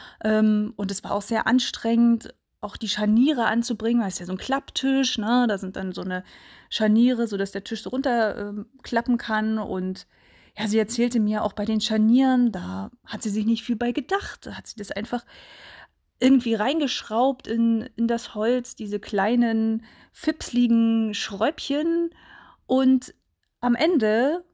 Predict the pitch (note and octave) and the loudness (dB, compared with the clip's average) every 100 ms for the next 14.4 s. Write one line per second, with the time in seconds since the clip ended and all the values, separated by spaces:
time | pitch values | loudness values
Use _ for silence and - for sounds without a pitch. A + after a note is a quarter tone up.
0 | _ _ - C4+ D#4+ - B3+ A3 A#3+ B3+ | _ _ -4 -2 -2 -2 0 2 4 4
1 | C4+ D4+ D#4 D4+ B3 - B3 - - C4+ | 2 0 0 0 -2 -4 -4 -2 -4 -4
2 | E4+ C4 A3+ - A3 G#3+ - A3+ A#3+ B3+ | -6 -6 -10 -10 -6 -6 -2 -2 0 -2
3 | C#4+ E4 - A3+ A3+ C4 F4 F#4+ A3+ - | -2 -4 -4 -4 0 2 2 2 -2 -6
4 | A#3+ B3+ B3 C4+ C4+ A3+ - - - E4 | 0 2 2 0 -2 -4 -4 -10 -8 -4
5 | D#4 G#3 A#3 - A#3 A#3 - - C#4 E4+ | 0 0 -2 -4 -6 -8 -10 -8 -4 -4
6 | - - - - - - - - - C#4 | -6 -20 -20 -20 -20 -20 -20 -20 0 4
7 | C4 - F4+ G4 A#3+ D#4+ A4 _ _ C#4+ | 4 4 2 4 4 2 -4 _ _ 2
8 | C#4+ B3+ C#4 C4 A3+ D4 E4 - G#3+ A3 | 4 4 2 2 2 4 2 0 -10 -6
9 | G#3+ G3+ A#3+ C4+ - C4 C#4 - F#3+ G#3+ | -4 -2 -2 -4 -6 -8 -8 -10 -6 -4
10 | - - _ _ _ _ _ _ _ - | -6 -10 _ _ _ _ _ _ _ -8
11 | A3 A3 - G#3 G#3+ A#3 - G#3 B3 - | 0 0 2 0 2 2 -2 -4 -4 -4
12 | G#3+ F#3+ G#3 G3 F#3+ - D4 G#3+ F#3 G3 | -6 -6 -4 -4 -4 -4 -6 -4 0 4
13 | C4 G#3+ G3 G3+ B3+ A3 - G3+ F#3+ C4 | 4 4 2 0 0 -2 -2 0 4 4
14 | D#4+ F#3 F#3+ | 4 0 -2